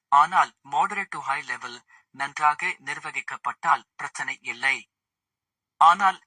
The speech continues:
ரெவென்யூ டெபிசிட் கட்டுப்பாட்டுக்குள் வராவிட்டால், வட்டி சுமை அதிகரிக்கும். எனவே, கடனில் பயப்பட வேண்டியது எத்தனை கோடி என்பதை பார்த்து அல்ல, அந்த கடன் எங்கே செலவாகிறது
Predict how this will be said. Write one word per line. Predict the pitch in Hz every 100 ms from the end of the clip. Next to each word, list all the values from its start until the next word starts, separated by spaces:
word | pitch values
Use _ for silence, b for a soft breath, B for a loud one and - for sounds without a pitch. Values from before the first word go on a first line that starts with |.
| 147
ரெவென்யூ | 156 185 233 233
டெபிசிட் | 160 151 165 196 -
கட்டுப்பாட்டுக்குள் | 151 147 175 - 143 - - - 151 -
வராவிட்டால், | 131 131 123 123 175 147 117 _ _ _ -
வட்டி | 139 - 175
சுமை | - 143 135 -
அதிகரிக்கும். | 135 131 120 123 151 131 104 _ _ _ _ _ _ _ _ _
எனவே, | - 139 - 160 220 _ _ _
கடனில் | 180 180 196 190 - -
பயப்பட | 151 202 - 196
வேண்டியது | 180 151 139 135 151 185 131 _
எத்தனை | _ 151 170 233 226 226
கோடி | - 160 165 151 _ -
என்பதை | 143 143 143 135 -
பார்த்து | 147 147 - 156
அல்ல, | 120 120 131 190 _ _ _
அந்த | - 156 160
கடன் | - 151 160 185 - -
எங்கே | 151 165 226 226
செலவாகிறது | 143 139 127 123 123 117 151